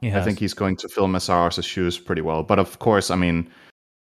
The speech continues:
Speaker 2: really fucking sucks for Masaros. As far as I'm aware, he's the only player who was not able to obtain a visa for this T I. Everyone else got one.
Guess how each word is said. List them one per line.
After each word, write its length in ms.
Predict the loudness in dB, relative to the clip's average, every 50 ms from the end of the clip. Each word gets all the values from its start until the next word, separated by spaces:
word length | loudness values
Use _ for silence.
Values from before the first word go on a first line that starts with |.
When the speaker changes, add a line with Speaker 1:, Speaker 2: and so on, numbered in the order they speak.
| _ _ 4
Speaker 2:
really 240 | 6 8 8 8 8
fucking 320 | 6 4 2 2 2 0
sucks 240 | 2 0 0 0 0
for 80 | -4
Masaros. 500 | -4 -4 -2 -2 0 0 0 0 -2 -4 -6
As 80 | -4 0
far 160 | 4 4 4
as 80 | 6 4
I'm 100 | 4 4
aware, 240 | 4 4 4 4 4
he's 140 | 4 2 0
the 140 | -2 -4 0 2
only 280 | 2 4 4 4 2
player 420 | 2 0 0 2 2 2 2 0 -2
who 120 | -2 -4
was 160 | -4 -2 -2
not 220 | 0 0 0 0 0
able 200 | -2 -2 -4 -4
to 100 | -6 -6
obtain 260 | -8 -6 -4 -4 -2
a 40 | -2
visa 240 | -2 -2 -4 -4 -6
for 120 | -8 -8
this 160 | -10 -10 -10
T 140 | -10 -8 -6
I. 160 | -6 -6 -8 -10 -8 -4
Everyone 420 | -2 -2 0 2 2 2 2 0 -2
else 180 | -4 -6 -8 -8
got 240 | -10 -10 -10 -10
one. 160 | -12 -14 -16